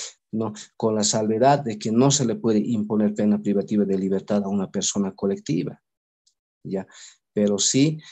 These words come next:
se puede imponer otro tipo de sanciones, como por ejemplo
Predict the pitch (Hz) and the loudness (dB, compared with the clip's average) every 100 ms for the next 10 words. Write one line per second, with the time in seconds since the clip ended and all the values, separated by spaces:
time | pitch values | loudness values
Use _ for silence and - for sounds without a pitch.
0 | - - - 104 - 110 113 113 131 147 | -16 -8 -6 -6 -4 -2 0 2 2 0
1 | - _ 117 104 104 104 117 - - 151 | -4 _ -8 -4 0 2 0 -2 0 2
2 | 156 135 131 - 110 117 120 127 - _ | 2 -2 -2 -2 0 2 2 0 -12 _
3 | - - 104 - 143 151 110 - - _ | -8 -4 -2 2 4 4 2 -4 -12 _
4 | _ _ _ - 101 98 98 95 95 104 | _ _ _ -4 0 0 -2 -8 -6 -6
5 | 101 120 127 | -4 0 -2